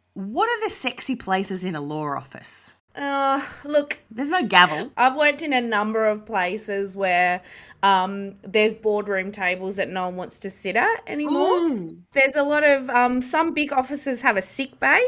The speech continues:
Speaker 2: which is convenient 'cause there's a bed. <laughs>
Speaker 1: And a bucket, I'm sure you'll need.
Speaker 2: Um, otherwise, the other thing in law f-, that's right. In law firms, there's a lot of rooms where files get kept.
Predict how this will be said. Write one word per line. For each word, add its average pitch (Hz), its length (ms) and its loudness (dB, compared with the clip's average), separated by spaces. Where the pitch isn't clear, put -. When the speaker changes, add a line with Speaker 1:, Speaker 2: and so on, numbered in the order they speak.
Speaker 2:
which - 300 -8
is 226 200 -6
convenient 220 640 -2
'cause 370 160 -2
there's 370 160 2
a 190 40 -4
bed. 170 380 -2
<laughs> - 180 -20
Speaker 1:
And 190 80 0
a - 20 -2
bucket, 208 480 2
I'm 170 100 -12
sure 156 180 -4
you'll 147 140 -4
need. 151 80 0
Speaker 2:
Um, 254 260 6
otherwise, 349 520 4
the 330 120 0
other 311 220 2
thing 339 180 -6
in 285 180 -2
law 233 200 0
f-, - 120 -14
that's 226 240 2
right. 220 300 0
In 269 100 -2
law 262 220 6
firms, 254 320 0
there's 247 180 2
a 226 60 2
lot 226 280 0
of 226 120 0
rooms 208 580 0
where 190 140 2
files 175 520 -2
get - 280 -6
kept. - 480 -4